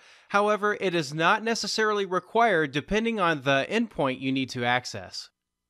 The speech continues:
Let's get started by jumping in to create an O data based service instance and a smart object that pulls in product data from an O data endpoint.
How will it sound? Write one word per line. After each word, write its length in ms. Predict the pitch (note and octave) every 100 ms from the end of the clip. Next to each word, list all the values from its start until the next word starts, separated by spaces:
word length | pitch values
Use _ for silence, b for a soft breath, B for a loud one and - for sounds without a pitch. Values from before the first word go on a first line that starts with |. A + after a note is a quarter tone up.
| _ _ _ -
Let's 180 | C4 -
get 220 | C4+ B3
started 480 | - G#3+ G#3+ C3+ G#2+
by 160 | A#2+
jumping 380 | A#2+ G3+ A#3 B3
in 140 | G#3+ G#3
to 100 | G3+
create 440 | - E3 D#3 D#3
an 200 | D#3 C3 C3
O 160 | F3+ A3+
data 480 | D3+ C#3 B2+ C3+ -
based 520 | C#3 B2+ B2+ - -
service 400 | - F3 D3+ C#3+
instance 680 | G3 G3 - A2+ G2+ - - B B B
and 180 | D#3+ D#3+
a 60 |
smart 320 | C#3+ D3 C#3
object 380 | C3+ D#3+ B2+ A#2+
that 80 | B2
pulls 360 | - F#3+ G3 E3
in 200 | F3 D3+
product 560 | - G#3 A3+ G3 -
data 280 | B2+ B2 C3
from 220 | - C3+
an 120 | B2 -
O 160 | E3+
data 320 | E3+ B2+ A#2+ A#2
endpoint. 540 | C#3+ D#3+ A#2+ A2 G2